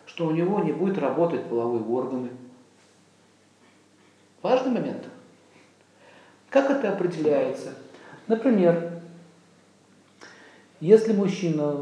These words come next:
хочет вас физиологически, ну, как бы пытается это сделать, подходит, только касается вас,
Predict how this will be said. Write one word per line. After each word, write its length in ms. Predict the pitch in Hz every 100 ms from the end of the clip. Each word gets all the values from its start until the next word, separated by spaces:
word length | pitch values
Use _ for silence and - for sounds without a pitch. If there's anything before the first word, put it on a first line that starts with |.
| 143 139
хочет 420 | - 165 156 160
вас 320 | 139 131 131 -
физиологически, 880 | 131 135 143 135 135 135 113 - 120 110 113 113 - - 120 110 113
ну, 60 | 147
как 160 | 135
бы 80 | 123
пытается 540 | 120 143 131 123 123 -
это 100 | 120
сделать, 360 | 120 143 139 143
подходит, 380 | - - 143
только 200 | 139 160
касается 540 | 139 147 - 120 110 117
вас, 400 | 131 175 -